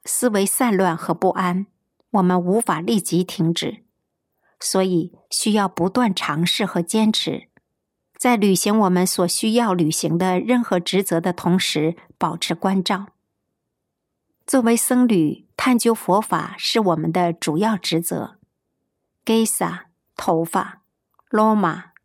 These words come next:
体毛；Naga、指甲；Danda，牙齿；Dazo，皮肤。这些是我们需要发展的五种禅修业处，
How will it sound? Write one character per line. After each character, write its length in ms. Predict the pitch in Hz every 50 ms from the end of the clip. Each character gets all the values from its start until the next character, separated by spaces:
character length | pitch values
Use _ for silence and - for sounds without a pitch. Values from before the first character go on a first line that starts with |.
| _ -
体 240 | - - 190 175
毛； 400 | 160 151 143 147 - 170 208 - _ _ _ _ _ _ _ _
Naga、 540 | - 208 208 208 202 190 - - 170 156 - - _ _ _ _ _ _
指 240 | - - - 170 160
甲； 440 | 160 - - 165 147 160 175 202 - _ _ _ _ _ _ _ _ _
Danda， 580 | - 208 202 202 202 190 - 165 156 165 - - _ _ _ _ -
牙 220 | 190 160 175 185
齿； 440 | 175 - - - 175 151 - - _ _ _ _ _ _ _
Dazo， 560 | - 196 190 196 202 - - 185 165 165 - - _ _ _ _ _
皮 300 | - - - 180 185 196
肤。 340 | - - - 202 196 208 - _ _ _ _ _ _ _ _ _ _ _ _ _ _ _ _ _
这 160 | - 277 269 247
些 360 | - - 240 240 240 247 240 - _
是 220 | - - - 247 226
我 120 | 202 180
们 140 | 165 175 180
需 220 | - - - 220
要 160 | 214 202 196
发 260 | 180 - - 226 240 240
展 240 | - 202 160 147
的 200 | 160 165 160 156
五 200 | - - 185 214
种 240 | 214 - 190 160 160 -
禅 240 | - - - 175
修 200 | 185 - 190 185
业 240 | 190 185 220 202 156
处， 340 | - - - - - - -